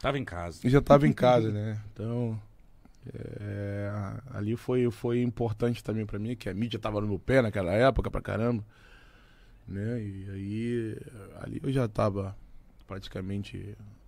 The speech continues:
Speaker 2: em casa, né? Eu já conhecia o pessoal, o clube, já se identificava com os torcedores e tal. É, foi bom, né? No começo foi um pouquinho difícil, né? Que a gente não, não tava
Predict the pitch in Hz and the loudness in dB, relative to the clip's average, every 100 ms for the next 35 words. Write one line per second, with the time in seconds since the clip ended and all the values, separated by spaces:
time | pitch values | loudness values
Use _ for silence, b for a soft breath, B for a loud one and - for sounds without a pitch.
0 | - 98 90 104 117 110 101 101 101 101 | -16 -14 -6 0 2 2 0 -2 -4 -2
1 | 110 101 - 113 - 101 - 87 107 113 | -2 -4 0 2 4 4 4 6 8 8
2 | 92 - 123 110 90 90 85 - 98 101 | 6 6 6 6 2 -4 -6 -4 -4 -6
3 | - 101 101 98 87 87 90 95 98 85 | -6 -4 -4 -6 -10 -10 -10 -10 -10 -8
4 | 95 92 85 - - - B B B B | -8 -6 -8 -10 -16 -16 B B B B
5 | B B B B B - - - 92 82 | B B B B B -20 -20 -4 0 2
6 | - 170 180 208 147 123 131 147 - 156 | 0 4 6 8 8 8 6 8 10 10
7 | 175 160 156 123 - 131 117 147 180 - | 10 8 6 4 4 -2 -2 -2 -2 -2
8 | 131 131 117 131 123 113 110 104 117 123 | -4 -2 -4 -2 -2 -2 -4 -2 0 0
9 | 117 101 | 0 -2